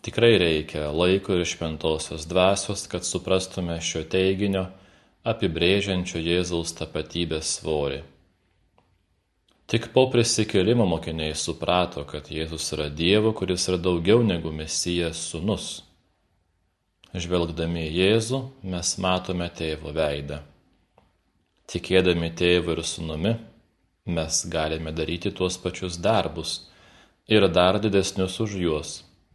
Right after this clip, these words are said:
Jėzus mus drąsina ir užtikrina jo vardu daromų darbų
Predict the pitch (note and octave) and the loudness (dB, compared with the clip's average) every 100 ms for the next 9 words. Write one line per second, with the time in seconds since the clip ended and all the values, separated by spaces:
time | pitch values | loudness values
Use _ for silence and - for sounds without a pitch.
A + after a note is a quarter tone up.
0 | _ _ _ _ - F2 F#2 F2+ F2+ - | _ _ _ _ -2 4 4 4 -2 -2
1 | F2 F2 - - - _ F#2 E2+ A2 G2+ | -4 -4 -6 -10 -16 _ -8 0 4 4
2 | E2+ - - - E2+ - E2 - - F2 | 2 -4 -4 -8 -10 -8 -8 -8 -8 -8
3 | - B2+ A2+ E2+ D2+ D2 D2+ _ _ _ | -2 -2 0 -6 -4 -8 -12 _ _ _
4 | _ _ _ _ F2 D#2+ F2+ E2+ F2 E2+ | _ _ _ _ -6 4 4 4 2 2
5 | G2+ F2 E2+ F#2 F#2+ F#2 E2+ E2+ D#2+ D#2+ | 0 4 4 6 4 0 0 0 0 -2